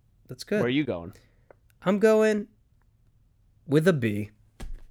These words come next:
Speaker 2: What?
Speaker 1: Yeah, I'm sorry.
Speaker 2: What's not good about
Speaker 1: I
Speaker 2: this movie?
Speaker 1: wish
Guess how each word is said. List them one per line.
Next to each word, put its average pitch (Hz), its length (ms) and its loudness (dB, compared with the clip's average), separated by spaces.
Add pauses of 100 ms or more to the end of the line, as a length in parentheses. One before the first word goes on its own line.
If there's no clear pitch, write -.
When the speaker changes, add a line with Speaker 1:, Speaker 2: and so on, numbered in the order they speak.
(160)
Speaker 2:
What? 427 580 -4
Speaker 1:
Yeah, 131 380 6
I'm 131 120 0
sorry. 117 480 2 (1080)
Speaker 2:
What's 208 240 2
not 175 280 4
good 175 140 2
about 139 120 6
Speaker 1:
I 233 60 8
Speaker 2:
this 196 120 0
movie? 160 120 2
Speaker 1:
wish 262 420 4